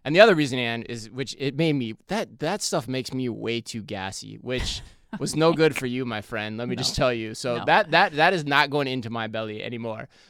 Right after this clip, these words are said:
Speaker 1: All right, the internet is currently roasting N F L quarterback Russell Wilson for his promotion of the Danger Witch sandwich, which begs the question: When did you last order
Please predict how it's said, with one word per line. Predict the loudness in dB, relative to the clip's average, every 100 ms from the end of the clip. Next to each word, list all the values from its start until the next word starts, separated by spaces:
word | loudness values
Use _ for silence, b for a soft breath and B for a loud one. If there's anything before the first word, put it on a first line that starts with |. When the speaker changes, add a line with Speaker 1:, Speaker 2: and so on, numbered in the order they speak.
| b
Speaker 1:
All | 10
right, | 10 8
the |
internet | 6 10 10
is | 10
currently | 4 4 4 2
roasting | 8 8 6 2 2
N | 2
F | 2
L | 2
quarterback | 4 4 4 2
Russell | 4 2 2 4
Wilson | 4 4 0
for | -2
his | -6
promotion | -4 -4 -2 -4 -4
of | -4
the | -2
Danger | -4 -4 0 2 4 4
Witch | 4 2
sandwich, | 0 0 0 0 -4 -8
which | -8 -2
begs | 2 2 0
the |
question: | 0 2 2 2 -2 b b b
When | 4 6
did | 6 6
you | 6
last | 8 8 8 4
order | 6 10 8